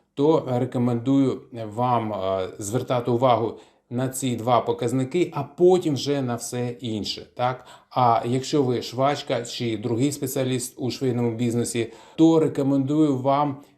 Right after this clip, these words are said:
перш за все, якщо ви хочете заполучити оце робоче місце, якщо воно вас приваблює, показати, то довести вашому майбутньому роботодавцю,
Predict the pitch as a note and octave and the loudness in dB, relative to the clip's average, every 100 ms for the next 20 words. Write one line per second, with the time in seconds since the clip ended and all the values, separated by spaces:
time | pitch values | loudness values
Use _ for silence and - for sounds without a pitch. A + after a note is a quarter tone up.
0 | - C#3+ D3 A#2+ A#2+ B2 - - - - | -8 -4 -4 -4 -4 -4 -4 -10 -14 -8
1 | - D3 C3+ A#2+ B2 A#2+ - C#3+ C3 C3+ | 0 2 2 0 -2 -4 0 2 4 2
2 | C3 C3 C3+ B2+ A#2+ A2+ G#2+ A#2 B2 A#2 | 0 0 0 0 -6 -6 -4 -4 -4 -4
3 | C3+ A#2+ A#2+ G#2+ C3 A2+ A2+ A2+ A2 B2 | -4 -4 -4 -4 -2 0 0 -2 -4 -4
4 | A2+ C#3 D#3 C#3 A2+ G#2+ - - B2+ A2+ | -2 0 0 -2 -2 -2 -4 -6 -2 2
5 | A#2+ C3+ B2+ C3 A#2+ A2+ A2+ - - A#2+ | 2 2 0 2 2 2 2 -2 -6 -2
6 | A#2 C3 D3+ C#3+ B2+ A2 - - - D#3+ | 2 4 2 4 2 0 -4 -20 0 2
7 | D#3 C#3 A#2 C3 C#3 D#3 D3 C3 B2 A#2+ | 2 0 0 0 2 2 0 -2 -2 2
8 | C3 C#3 C3+ - C#3+ D3 B2 C3+ C3+ C3 | 4 4 0 -2 0 2 2 2 0 -2
9 | B2 A#2+ A#2+ D3 C3+ B2 A#2 A2 - B2+ | -2 0 2 2 2 0 0 -4 -8 -4
10 | A#2+ A#2+ A#2+ A#2 A#2+ C3+ D3+ - A2+ | -2 -2 -2 0 2 2 0 -2 -4